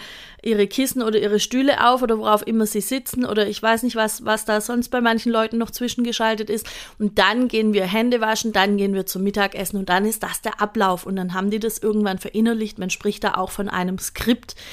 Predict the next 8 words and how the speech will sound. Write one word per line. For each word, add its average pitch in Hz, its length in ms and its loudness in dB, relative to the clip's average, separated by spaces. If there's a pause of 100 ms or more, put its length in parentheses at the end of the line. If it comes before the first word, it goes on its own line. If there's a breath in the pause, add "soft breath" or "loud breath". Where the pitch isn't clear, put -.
(300 loud breath)
das 208 200 4
die 220 100 -6
Kinder 202 340 2
sich - 260 -8
anlegen. 165 520 -4 (1800 loud breath)
Und 214 160 4
das 202 220 4
ist - 420 -2